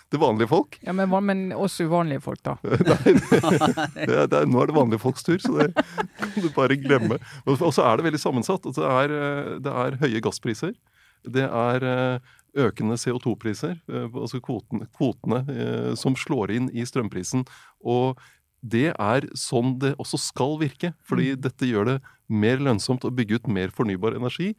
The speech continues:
Speaker 2: Mm.
Speaker 1: som er det man trenger i hele Europa og Norge. Og det gjør det mer lønnsomt å spare mer på strømmen, som også er en del av det som trengs hvis verden skal klare de klimamålene som er. Så man kan være, <laughs> når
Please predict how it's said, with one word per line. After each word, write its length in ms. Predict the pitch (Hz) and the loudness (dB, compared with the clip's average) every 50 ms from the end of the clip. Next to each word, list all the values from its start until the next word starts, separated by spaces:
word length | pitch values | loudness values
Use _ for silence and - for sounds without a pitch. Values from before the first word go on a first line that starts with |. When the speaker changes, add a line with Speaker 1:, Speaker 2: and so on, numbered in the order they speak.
| _ - | _ -8
Speaker 2:
Mm. 180 | 175 160 156 139 | -6 -6 -4 -4
Speaker 1:
som 260 | 135 139 123 113 123 | -2 0 0 2 2
er 100 | 117 117 | 2 2
det 320 | 117 110 110 113 113 110 107 | 2 0 0 0 -2 -2 -2
man 180 | 85 120 120 120 | -2 -2 -2 -2
trenger 360 | - 123 110 101 117 123 123 | 0 -2 -2 0 0 -2 -2
i 80 | 117 113 | 0 0
hele 200 | 113 110 101 107 | 0 0 0 0
Europa 260 | 110 - - - 147 | -2 -2 -2 -2 -2
og 300 | 160 175 139 127 123 123 | -2 0 0 0 0 2
Norge. 320 | 127 117 107 113 151 214 - - - - - _ _ - | 2 2 2 2 0 -2 -4 -8 -18 -20 -20 _ _ -4
Og 140 | - 123 127 | 0 0 2
det 80 | 135 131 | 2 2
gjør 80 | 127 | 2
det 80 | 139 147 | 2 2
mer 300 | 143 131 120 107 107 117 | 2 2 2 2 2 0
lønnsomt 420 | 135 131 110 95 - 120 123 - - | 0 -2 -2 -2 -2 -4 -4 -2 0
å 200 | - 120 123 120 - - _ _ | 0 0 0 0 -2 -10 _ _
spare 580 | - - - - _ - 147 131 110 95 104 113 | -6 -6 -6 -4 _ -2 0 0 0 0 0 0
mer 180 | 110 101 101 | 0 -2 -2
på 120 | 104 - 127 | -4 -6 -6
strømmen, 380 | - - 117 104 123 180 220 233 - - _ _ | -2 0 0 2 2 0 -2 -4 -8 -12 _ _
som 180 | - - - - _ - | -6 -4 -4 -4 _ -6
også 360 | 135 - - - - 160 - - | -6 -4 -4 -4 -4 -4 -2 0
er 200 | 110 107 113 127 | 0 0 2 2
en 80 | 135 123 | 2 2
del 220 | 107 104 104 113 | 2 2 2 2
av 80 | 123 113 | 0 2
det 160 | 110 110 110 | 2 0 0
som 120 | - 139 127 | -2 -4 -4
trengs 520 | - 131 120 127 131 127 - - - - _ - | -2 -2 -2 -2 -2 -4 -6 -8 -10 -12 _ -6
hvis 260 | 113 113 - - - | -4 -4 -4 -2 -2
verden 260 | 107 95 95 92 104 | -2 -2 -2 -4 -4
skal 480 | - - 110 107 107 107 107 104 104 107 | -4 -2 -2 0 0 0 0 -2 -2 -2
klare 300 | - - 120 101 95 101 101 | 0 2 2 2 2 0 -2
de 420 | 98 101 101 101 104 110 107 107 | -4 -4 -2 -2 -2 -2 -2 -2
klimamålene 560 | - - 104 95 95 104 104 107 110 110 113 | -2 -4 -4 -2 -2 -4 -4 -4 -4 -4 -4
som 180 | 107 - 113 104 | -4 -4 -4 -4
er. 100 | 101 104 - - - - - - _ | -4 -6 -8 -12 -20 -20 -20 -20 _
Så 80 | - - | -2 0
man 100 | 139 131 | 2 2
kan 240 | - 170 175 175 180 - - 123 117 | 2 2 0 0 -2 -4 -4 0 4
være, 380 | 139 156 175 - - - - | 4 4 4 4 4 2 2
<laughs> 60 | - | 6
når 120 | - 156 | 6 6